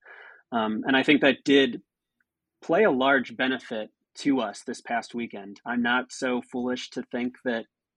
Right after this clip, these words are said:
the Minnesota team that we saw this past weekend is gonna be the same one that we see next weekend, or the, our next matchup.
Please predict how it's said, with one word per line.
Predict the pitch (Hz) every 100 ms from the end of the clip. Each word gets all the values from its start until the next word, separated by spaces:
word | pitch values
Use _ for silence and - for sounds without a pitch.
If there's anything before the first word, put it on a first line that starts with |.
| _ - _ _ _
the | 127
Minnesota | 127 131 - 131 127
team | - 131
that | 127
we | 120
saw | 117 - 120
this | 117 -
past | 120 117 -
weekend | 151 160 160
is | 127
gonna | 110 120 107
be | 117
the | 110
same | - 123 117
one | 110 120
that | 117
we | 113
see | - 131
next | 110 104 107 -
weekend, | 143 143 165 185 - _ _ _ _ _ -
or | 127 110
the, | 127
our | 127 123
next | 120 123 -
matchup. | 113 117 175